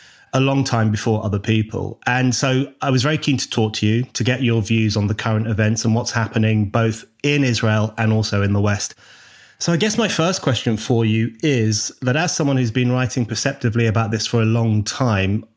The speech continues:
I'm assuming that, like the rest of us, you're shocked by what's happening, but not necessarily surprised.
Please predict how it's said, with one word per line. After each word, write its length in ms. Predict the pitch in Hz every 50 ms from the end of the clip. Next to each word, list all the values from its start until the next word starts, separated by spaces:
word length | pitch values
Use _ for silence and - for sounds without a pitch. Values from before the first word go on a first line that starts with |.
| _ _ -
I'm 160 | 135 139 139
assuming 440 | 143 131 - - 208 202 190 170 143
that, 160 | 143 - -
like 180 | 143 139 127 -
the 140 | 131 127
rest 340 | 120 135 147 - - - -
of 120 | 147 113 120
us, 380 | 117 110 - - - - - - _ _ _ _ _
you're 360 | - - 135 120 123 123 117
shocked 600 | - - - - - 180 185 - - - - -
by 160 | - 117 113 113
what's 280 | 107 110 110 110 -
happening, 500 | - 120 110 - 117 110 107 110 110 110
but 200 | 120 120 - -
not 280 | - 131 127 117 - 127
necessarily 840 | 120 110 - - - - 120 113 113 110 110 107 107 107 - - -
surprised. 600 | - - 101 - 104 95 90 82 82 - -